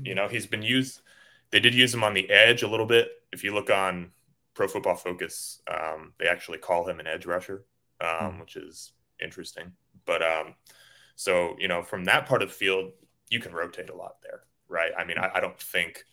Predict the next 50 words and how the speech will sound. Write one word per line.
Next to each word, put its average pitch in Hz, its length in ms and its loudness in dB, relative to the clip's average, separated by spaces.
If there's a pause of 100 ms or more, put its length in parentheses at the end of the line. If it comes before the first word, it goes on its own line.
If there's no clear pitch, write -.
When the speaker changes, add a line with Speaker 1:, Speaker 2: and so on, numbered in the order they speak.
(480)
Speaker 1:
I 92 100 4
think 101 260 0
you, 87 140 -4
you 87 140 -2
just 90 220 -8
take 87 220 0
a, 87 40 -8
a 90 240 -8
little 87 240 -4
bit 85 200 -4
from 85 160 -10
everybody 87 480 -2
instead 80 360 -8
of, 78 140 -8
like, 78 300 -6
all 82 120 0
right, 78 280 -2 (420)
I 80 140 -8
don't 78 100 -10
know, 78 160 -10 (100)
Isaac 78 320 -10
Ukwu, 80 400 -14
you're 78 120 -16
sitting 78 300 -16
down. 76 300 -6 (320)
Um, 76 400 -4 (180)
'cause 87 140 -14
I, 80 100 0 (140)
I 80 40 2
don't 80 140 -4
think 76 180 -6
that's 80 160 -12
how - 180 -10
they'll - 100 -20
approach - 380 -14
it. - 120 -16 (200)
But - 220 -2 (320)
if - 60 -20
he's 110 120 -4
gonna 127 140 2
play 123 180 8
in 117 60 4
the 110 60 -2
middle, 143 480 2 (300)
which 92 400 -6 (220)
I 90 80 -2
don't 85 140 -2
think 85 140 -2
he 80 60 -2
will, 87 380 0